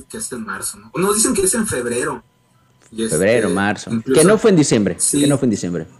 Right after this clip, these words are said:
Speaker 1: Ajá.
Speaker 2: ¿No?
Speaker 1: Que dicen que
Speaker 2: Sí.
Speaker 1: no, que no fue. No, la neta no sé cuándo, pero sí debe echar ese dato también, ¿eh?
Speaker 2: ¿A, a ti
Speaker 1: Sí,
Speaker 2: te ha
Speaker 1: sí,
Speaker 2: ocurrido
Speaker 1: sí.
Speaker 2: algo, a ti te ha ocurrido algo, em, vergonzoso en estas fechas?
Speaker 1: Ah, la máquina.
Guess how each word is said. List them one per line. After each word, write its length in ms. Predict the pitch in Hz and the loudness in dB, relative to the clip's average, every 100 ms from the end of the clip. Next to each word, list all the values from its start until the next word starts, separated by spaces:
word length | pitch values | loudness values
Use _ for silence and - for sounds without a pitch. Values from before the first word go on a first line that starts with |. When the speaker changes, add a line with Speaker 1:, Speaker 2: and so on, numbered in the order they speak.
| _ - | _ -6
Speaker 1:
Ajá. 340 | - 175 165 | -2 0 0
Speaker 2:
¿No? 140 | 113 - _ _ _ _ - | -4 -8 _ _ _ _ -6
Speaker 1:
Que 80 | |
dicen 180 | 139 160 | -4 -4
que 80 | 151 | 0
Speaker 2:
Sí. 60 | 123 | 0
Speaker 1:
no, 140 | 123 | 0
que 100 | 120 | -6
no 100 | 120 | -10
fue. 180 | 120 131 147 | -10 -12 -8
No, 180 | 175 143 | -8 -4
la 160 | 165 | -2
neta 140 | 185 208 | 0 -2
no 140 | 196 | -4
sé 320 | 185 175 190 _ - | -2 -2 -4 _ -8
cuándo, 260 | 156 185 | -6 -6
pero 120 | 185 - | -6 -8
sí 120 | 151 | -8
debe 180 | 151 151 | -8 -8
echar 280 | - - 135 | -12 -12 -10
ese 160 | 127 | -10
dato 260 | 117 104 110 | -10 -12 -16
también, 400 | - 95 98 - _ | -18 -18 -20 -20 _
¿eh? 80 | _ _ _ _ _ - - | _ _ _ _ _ -20 -6
Speaker 2:
¿A, 200 | 139 - | -4 0
a 20 | 165 | 2
ti 80 | 175 | 2
Speaker 1:
Sí, 20 | |
Speaker 2:
te 80 | 180 | 2
ha 40 | |
Speaker 1:
sí, 40 | - | 2
Speaker 2:
ocurrido 460 | 170 160 165 151 | 2 4 4 4
Speaker 1:
sí. 20 | |
Speaker 2:
algo, 600 | 123 123 120 123 117 92 - | 4 4 4 2 2 0 -4
a 100 | 110 | -4
ti 100 | 127 | -2
te 80 | |
ha 20 | 143 | -2
ocurrido 360 | 117 117 113 | 0 2 4
algo, 380 | 101 101 107 - - | 2 2 0 0 -6
em, 400 | 80 76 76 52 - - | -6 -4 -6 -8 -16 -8
vergonzoso 1160 | 92 95 92 90 87 90 - 135 - 90 76 | -2 0 2 0 -2 -2 -2 -2 -2 -2 -2
en 160 | - 87 | -4 -4
estas 300 | 90 98 - | -4 -6 -4
fechas? 440 | 101 - 139 - - _ _ _ _ _ _ _ _ _ _ _ _ _ _ _ - | -6 -4 -6 -6 -16 _ _ _ _ _ _ _ _ _ _ _ _ _ _ _ -8
Speaker 1:
Ah, 260 | - - 208 | -4 -2 0
la 220 | 202 151 | 0 -2
máquina. 920 | 147 156 170 175 - 190 156 135 | -4 -4 -4 -6 -4 -4 -4 -8